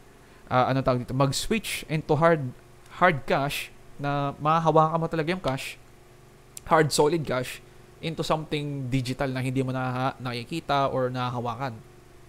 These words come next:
no? Medyo mahirap, mahirap para sa maraming tao yun na i-adjust or mag-switch to ganong klaseng digital currency agad-agad in three months, ha? So, ah, ewan ko lang, ha? Ewan ko lang. Di ko, ay lang yung, ano ko, yung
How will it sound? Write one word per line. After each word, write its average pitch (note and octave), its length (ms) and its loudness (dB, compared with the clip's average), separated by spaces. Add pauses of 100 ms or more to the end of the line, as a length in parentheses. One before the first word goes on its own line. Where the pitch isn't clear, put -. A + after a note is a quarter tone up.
(400)
no? D#3+ 160 -4 (420)
Medyo D3+ 180 2
mahirap, D#3 400 2 (160)
mahirap C#3+ 400 0
para C3+ 240 2
sa C3 240 0
maraming D3+ 400 4
tao C3+ 320 0
yun C3+ 240 0
na A#2+ 240 -4 (160)
i-adjust C#3+ 560 0
or B2+ 240 0 (240)
mag-switch B2+ 800 -4
to C#3 160 -2 (880)
ganong C3+ 240 0
klaseng C3+ 480 2
digital B2 480 2
currency B2 480 0
agad-agad A#2+ 560 2 (160)
in B2 160 -6
three C3 240 -2
months, D3 320 -2
ha? D3+ 160 -4 (120)
So, - 360 -8
ah, F#2+ 240 -4
ewan A3+ 160 4
ko - 80 -2
lang, F#3+ 160 2
ha? F3+ 120 0
Ewan E3 200 2
ko G3 80 2
lang. B2+ 160 0
Di C#3 80 -2
ko, D3+ 320 2
ay D#3 160 -2
lang F3 160 -2
yung, E3+ 160 -4
ano E3+ 80 -2
ko, D3+ 120 -4
yung C#3 360 -4